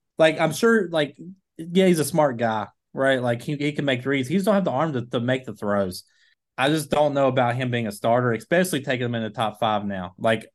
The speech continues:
I know at the time he was a lock for a top five pick. It's just at this point I, in his career, I just, I just don't see it at this point. The, at, at this point, like, you would think that you would see the arm strength there, at least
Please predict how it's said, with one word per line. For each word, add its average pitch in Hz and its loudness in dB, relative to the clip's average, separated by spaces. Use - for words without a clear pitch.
I 123 0
know 156 4
at 160 0
the 139 -12
time 135 0
he 135 -2
was 123 0
a 110 -2
lock 113 -2
for 120 -4
a 107 -4
top 107 -4
five 107 -2
pick. 117 -6
It's 120 -4
just 113 -2
at 123 -2
this 135 -2
point 131 -2
I, 113 0
in 113 -6
his 120 -4
career, 113 -2
I 107 0
just, 104 -10
I 127 0
just 131 -2
don't 120 0
see 107 -6
it 98 -6
at 95 -12
this 101 -8
point. 98 -8
The, 104 -2
at, 127 0
at 135 0
this 196 4
point, 196 4
like, 135 0
you 180 4
would 160 0
think 156 -2
that 135 0
you 135 0
would 127 -2
see 135 -4
the 123 -2
arm 127 0
strength 113 -10
there, 101 -2
at 98 -4
least 113 -2